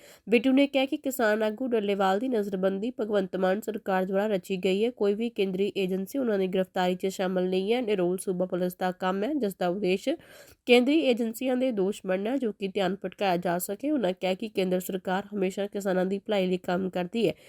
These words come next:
ਅਜਿਹੀਆਂ ਚਾਲਾਂ 'ਚ ਸ਼ਾਮਲ ਨਹੀਂ ਹੁੰਦੀ। ਪ੍ਰਧਾਨ ਮੰਤਰੀ ਨਰਿੰਦਰ ਮੋਦੀ ਦੀ ਤਿੰਨ ਦਸੰਬਰ ਨੂੰ ਚੰਡੀਗੜ੍ਹ ਫੇਰੀ ਤੋਂ ਪਹਿਲਾਂ ਮੰਗਲਵਾਰ ਸਵੇਰੇ ਸੈਕਟਰ ਛੱਬੀ ਸਥਿਤ ਦੋ ਕਲੱਬਾਂ ਦੇ ਬਾਹਰ ਧਮਾਕੇ ਹੋਏ। ਲਾਰੈਂਸ ਗੈਂਗ ਨੇ ਧਮਾਕਿਆਂ ਦੀ ਜ਼ਿੰਮੇਵਾਰੀ ਲਈ ਹੈ।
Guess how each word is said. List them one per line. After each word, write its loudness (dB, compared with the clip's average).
ਅਜਿਹੀਆਂ 6
ਚਾਲਾਂ -2
'ਚ -6
ਸ਼ਾਮਲ -2
ਨਹੀਂ 2
ਹੁੰਦੀ। -2
ਪ੍ਰਧਾਨ 6
ਮੰਤਰੀ 4
ਨਰਿੰਦਰ 4
ਮੋਦੀ 2
ਦੀ 2
ਤਿੰਨ 0
ਦਸੰਬਰ 0
ਨੂੰ 2
ਚੰਡੀਗੜ੍ਹ 2
ਫੇਰੀ 2
ਤੋਂ 0
ਪਹਿਲਾਂ 0
ਮੰਗਲਵਾਰ 2
ਸਵੇਰੇ -2
ਸੈਕਟਰ -2
ਛੱਬੀ 0
ਸਥਿਤ -4
ਦੋ 2
ਕਲੱਬਾਂ 0
ਦੇ 0
ਬਾਹਰ 0
ਧਮਾਕੇ -2
ਹੋਏ। -2
ਲਾਰੈਂਸ 2
ਗੈਂਗ 2
ਨੇ -2
ਧਮਾਕਿਆਂ -2
ਦੀ -4
ਜ਼ਿੰਮੇਵਾਰੀ 0
ਲਈ 2
ਹੈ। 4